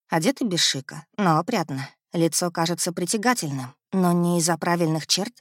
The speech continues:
или усилий косметологов. Просто в облике гостьи сквозит материнская мягкость. Может, в этот раз всё будет иначе? Пожалуйста, пусть повезёт. Мне необходимо среди бесконечного круговорота ненависти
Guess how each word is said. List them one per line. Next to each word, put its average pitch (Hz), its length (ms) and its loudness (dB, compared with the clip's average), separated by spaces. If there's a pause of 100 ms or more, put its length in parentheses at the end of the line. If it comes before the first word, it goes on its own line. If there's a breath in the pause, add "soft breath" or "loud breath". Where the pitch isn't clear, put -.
или 190 200 2
усилий 185 360 2
косметологов. 208 800 0 (580)
Просто 147 380 -2
в 151 40 -4
облике 147 320 -4
гостьи 143 520 -4
сквозит 180 520 -2
материнская 170 600 0
мягкость. 151 560 -4 (640)
Может, 151 360 -6
в 165 60 -4
этот 175 240 -4
раз 156 140 -2
всё 185 200 2
будет 175 280 0
иначе? 175 420 0 (280)
Пожалуйста, 196 680 0
пусть 247 300 0
повезёт. 247 460 4 (680)
Мне 170 240 2
необходимо 175 680 0
среди 180 320 -2
бесконечного 190 800 2
круговорота 190 600 2
ненависти 202 680 0